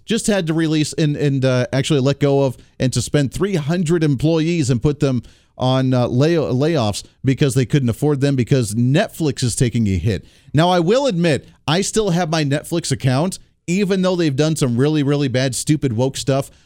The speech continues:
on Netflix. I've kept it because at the same time, they've also defended a lot of their programs that got on, got attacked from the left side of the aisle,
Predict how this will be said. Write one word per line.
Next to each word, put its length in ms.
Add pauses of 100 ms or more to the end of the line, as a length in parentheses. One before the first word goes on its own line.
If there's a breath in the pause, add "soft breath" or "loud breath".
(120 soft breath)
on 180
Netflix. 460 (280 loud breath)
I've 300
kept 300
it 120
because 320
at 100
the 60
same 320
time, 340 (280 soft breath)
they've 280
also 320
defended 640
a 40
lot 260
of 100
their 160
programs 520
that 180
got 220
on, 280
got 200
attacked 300
from 160
the 80
left 300
side 260
of 40
the 160
aisle, 300